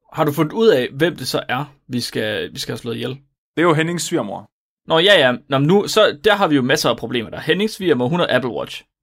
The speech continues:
Speaker 1: tror jeg. Hun er ikke fremmed. Jeg tror også, hun er rimelig nem at spore.
Speaker 2: Jeg ved ikke,
Speaker 1: Og så er
Speaker 2: hvor
Speaker 1: hun
Speaker 2: langt
Speaker 1: ikke
Speaker 2: væk hun
Speaker 1: studerende.
Speaker 2: bor. Nej.
Speaker 1: Nej, det kan selvfølgelig, der kan du selvfølgelig have noget, men det er som om, at hun tjekker lidt alle de forkerte bokse af.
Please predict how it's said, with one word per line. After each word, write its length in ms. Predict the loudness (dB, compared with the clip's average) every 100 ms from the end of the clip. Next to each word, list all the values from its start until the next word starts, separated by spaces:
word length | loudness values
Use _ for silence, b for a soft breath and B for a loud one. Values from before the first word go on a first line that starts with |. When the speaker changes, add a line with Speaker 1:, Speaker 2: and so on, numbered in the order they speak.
| -14
Speaker 1:
tror 180 | -10
jeg. 100 | -10 -14 _ b b b b b
Hun 280 | -6 -2 0
er 220 | 2 2
ikke 220 | 0 -2 -4
fremmed. 420 | -2 0 0 -4 -8 _ _ _ _ _ _ _
Jeg 100 | -8
tror 180 | -2 0
også, 140 | 0
hun 100 | -2
er 40 | -2
rimelig 220 | -2 0
nem 140 | 0
at 80 | -2
spore. 420 | -4 -4 -2 -4 -10 _ _ _ _ _ _ _ _ _ -8
Speaker 2:
Jeg 160 | -6
ved 60 | -4
ikke, 80 | -2
Speaker 1:
Og 40 |
så 80 | 0
er 20 |
Speaker 2:
hvor 40 | 2
Speaker 1:
hun 40 |
Speaker 2:
langt 20 |
Speaker 1:
ikke 180 | 2 0
Speaker 2:
væk 40 | -2
hun 40 |
Speaker 1:
studerende. 320 | 0 0 -2 -12 _ _ _ _ _ _ _ _ -12
Speaker 2:
bor. 60 | -8
Nej. 160 | -6 -2
Speaker 1:
Nej, 340 | 2 4 4 2
det 80 |
kan 80 | -2
selvfølgelig, 220 | -2 -2
der 100 | 0
kan 80 | 0
du 40 | -2
selvfølgelig 260 | -4 -4
have 100 | -2
noget, 160 | -2 -2
men 120 | -2 -2
det 20 |
er 80 | 0
som 100 | 0
om, 100 | 0
at 100 | 0
hun 140 | -4 -6 _ _
tjekker 300 | -4 0 2
lidt 180 | 2 2
alle 240 | 2 0 0 _ -10
de 80 |
forkerte 360 | -8 0 0 2
bokse 380 | 0 -4 -4 -6
af. 220 | -6 -8